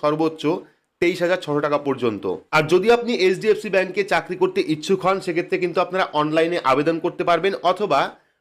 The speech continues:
প্রার্থীকে কিন্তু, অর্থাৎ যিনি আবেদন করবেন, তাকে কিন্তু একটা বায়োডাটা প্রস্তুত করতে হবে এবং বায়োডাটা প্রস্তুত করে সেই বায়োডাটা কিন্তু যে WhatsApp নাম্বার আপনারা স্ক্রিনে দেখতে পাচ্ছেন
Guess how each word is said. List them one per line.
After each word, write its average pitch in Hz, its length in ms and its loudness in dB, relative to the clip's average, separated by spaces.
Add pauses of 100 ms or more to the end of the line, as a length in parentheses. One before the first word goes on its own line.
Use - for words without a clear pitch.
(120)
প্রার্থীকে 208 520 0
কিন্তু, 185 220 -2 (120)
অর্থাৎ 175 220 0
যিনি 190 120 0 (180)
আবেদন 180 360 0
করবেন, 170 300 2
তাকে 160 200 0
কিন্তু 170 180 -4
একটা 180 120 -2 (120)
বায়োডাটা 156 440 4
প্রস্তুত 151 340 -4
করতে 156 260 0
হবে 127 200 2 (460)
এবং 180 200 2 (160)
বায়োডাটা 180 440 2
প্রস্তুত 180 300 0 (100)
করে 175 140 2 (120)
সেই 190 200 2
বায়োডাটা 165 400 0
কিন্তু 165 260 0 (640)
যে 139 120 2 (100)
WhatsApp 175 400 4
নাম্বার 208 240 0
আপনারা 208 220 0
স্ক্রিনে 185 280 2
দেখতে 185 200 -2
পাচ্ছেন 185 280 0